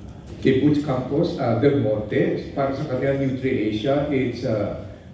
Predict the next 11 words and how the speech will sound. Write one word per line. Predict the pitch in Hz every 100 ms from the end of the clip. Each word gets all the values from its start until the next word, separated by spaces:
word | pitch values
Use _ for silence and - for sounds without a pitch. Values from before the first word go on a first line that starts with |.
| -
uh, | 101 -
Bayanihan | 135 127 117 117 156 220 165 170 151
and | 131 127
so | 139
forth | - 117 113
and | 107
so | 107 - 104
on. |
Halos | 120 123 117 104
ganun | 107 - - -
din. | -